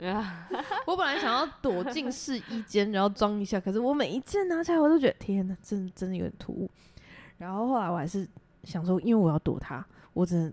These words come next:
Speaker 2: 很害怕，因为他又，一开始就跟在那个
Speaker 1: 等一下，他也走进来这个吗？这一间店吗？
Speaker 2: 他就在我进去那间店，在门口挑的时候，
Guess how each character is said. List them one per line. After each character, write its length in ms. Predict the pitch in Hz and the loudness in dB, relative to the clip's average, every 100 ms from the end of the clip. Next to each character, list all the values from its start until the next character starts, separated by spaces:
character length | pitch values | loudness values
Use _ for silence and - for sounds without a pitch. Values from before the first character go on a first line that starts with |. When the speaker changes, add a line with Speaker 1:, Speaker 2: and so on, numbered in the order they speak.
| - | -8
Speaker 2:
很 240 | - 180 | -10 -8
害 140 | 165 - | -6 -8
怕， 200 | - - _ | -10 -16 _
因 100 | 294 | 2
为 60 | 311 | 2
他 160 | 320 | 4
又， 180 | 349 320 - _ | 4 2 0 _
一 80 | 320 | -2
开 140 | 294 285 | 2 2
始 80 | |
就 100 | 226 | 2
跟 260 | 262 226 247 | 4 2 2
在 140 | 247 | 0
那 80 | 220 | 0
个 160 | 214 165 | 0 0
Speaker 1:
等 140 | 262 | 0
一 20 | |
下， 100 | 349 | -2
他 220 | 359 359 381 | -4 -4 -2
也 140 | 294 | -2
走 260 | - 190 175 | -2 -4 -4
进 160 | 269 | -4
来 160 | 262 180 | -4 -4
这 160 | - | -6
个 160 | 233 208 | -8 -8
吗？ 340 | 196 190 196 208 | -6 -6 -6 -6
这 80 | 247 | -8
一 80 | |
间 200 | 240 240 | -6 -8
店 200 | 240 233 | -6 -6
吗？ 200 | 196 185 196 | -6 -10 -4
Speaker 2:
他 160 | 226 | 0
就 160 | 214 214 | 4 4
在 400 | 202 196 180 185 - _ _ | 4 2 0 -4 -10 _ _
我 180 | - 185 | 2 2
进 320 | - 277 208 185 | 2 0 0 -2
去 240 | - 262 | -4 0
那 120 | 226 208 | 0 2
间 160 | 202 | 0
店， 280 | 214 202 170 - - | 2 0 0 -6 -2
在 160 | 226 | 0
门 220 | 190 170 | 2 0
口 160 | 180 160 | 4 2
挑 200 | - 165 | 4 2
的 120 | 160 | 0
时 100 | - | -2
候， 100 | 139 | -10